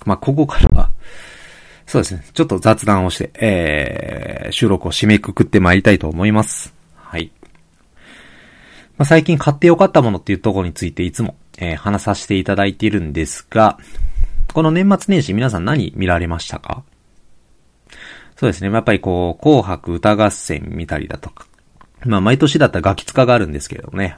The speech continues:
まあ、それは今年はなくてお笑い番組になってたりとか、あと格闘技見たりだとか。私自身あんまり血を見るのは得意じゃないんで、格闘技は全然見ないんですよね。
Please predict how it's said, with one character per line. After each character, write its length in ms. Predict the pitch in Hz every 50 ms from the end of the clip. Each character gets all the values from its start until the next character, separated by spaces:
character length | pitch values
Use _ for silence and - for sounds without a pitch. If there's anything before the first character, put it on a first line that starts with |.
| - -
ま 160 | 104 104 98
あ、 40 | 95
そ 120 | - 139
れ 60 | 143 139
は 100 | 127 123
今 100 | - 139
年 200 | 135 - - 135
は 100 | 117 113
な 140 | 113 113
く 60 | - -
て 60 | 87
お 120 | 85 95
笑 220 | 104 110 110 104 104
い 40 |
番 160 | 98 98 90 87
組 100 | 73 71
に 60 | 73
な 80 | 76
っ 20 | 71
て 100 | - -
た 80 | -
り 60 | - -
と 80 | -
か、 120 | - - -
あ 60 | - -
と 80 | -
格 260 | - 110 131 - -
闘 160 | - 143 107 85
技 100 | 82 78
見 120 | 82 69
た 80 | - 67
り 80 | -
だ 100 | - - -
と 120 | - -
か。 180 | - - - _ - - - - - - -
私 300 | - 101 101 - - 143
自 200 | 165 175 - -
身 20 | 90
あ 40 |
ん 60 | 101 117
ま 40 |
り 80 | 120 113
血 240 | - - - - 196
を 80 | 185
見 140 | 165 180 180
る 100 | 135 127
の 80 | 98 85
は 100 | 80 78
得 300 | - - 104 - - 127
意 60 | 101
じ 80 | 92 82
ゃ 20 |
な 80 | 82 82
い 40 |
ん 20 | 82
で、 80 | 82
格 180 | - - 160 202
闘 120 | 202 220
技 80 | 165 110
は 60 | 87
全 180 | 87 117 127 120
然 180 | 117 113 117
見 100 | 127 127
な 80 | 98 -
い 80 | - -
ん 60 | -
で 100 | - -
す 140 | - - -
よ 60 | -
ね。 260 | - - 143 139 143